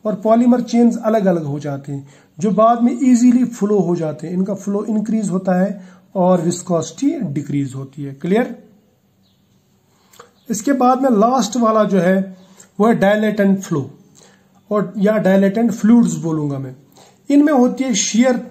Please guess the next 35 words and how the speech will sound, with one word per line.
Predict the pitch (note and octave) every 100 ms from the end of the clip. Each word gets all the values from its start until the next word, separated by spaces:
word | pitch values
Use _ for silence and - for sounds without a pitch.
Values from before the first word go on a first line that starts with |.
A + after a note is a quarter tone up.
| -
thickening, | A#3 G3 D3 B2
यानी | - A3+ B3
बिल्कुल | D#3+ C4 C#4 C#4+ A3+
ये | -
उल्टा। | G3+ F#3 C#3 - - - _ - _ -
इनमें | B3 D4 C#4+
क्या | B3
होता | A#3+
है, | A3+
जितना | F#3 A#3 C4+ C4+
भी | B3 B3+
आप | A3+ A#3+ A#3+ - -
ऊपर | A#3 F#3+ A#3+
से | - A#3
force | - - A3 G3 D#3
बढ़ाएंगे, | F3+ F#3 F3 C#3 C3 - _ -
यानी | E3+ F#3+ F#3+
जितना | C#3+ - A3+
आप | F#3+
stirring | G3 - G3 F#3+ E3
बढ़ाएंगे, | E3 E3+ D#3 C3+ - - _ -
उतना | A3+ C4
इसकी | C#4 - - G#3+
viscosity | G3 - B3 G3 G#3
भी | E3+
बढ़ | D#3 D3+
जाती | C#3+ C#3 - -
है। | - _ _ _ _ _ _ _ _ _ _ _ _ _ _ _ -
यानी | F3+ F#3+ E3+
rate | A#3 B3 C#4
of | A3+ A3
shear | - A3+ A#3
stress | - - G#3
जो | D#3 F3
है | F3 A#3 -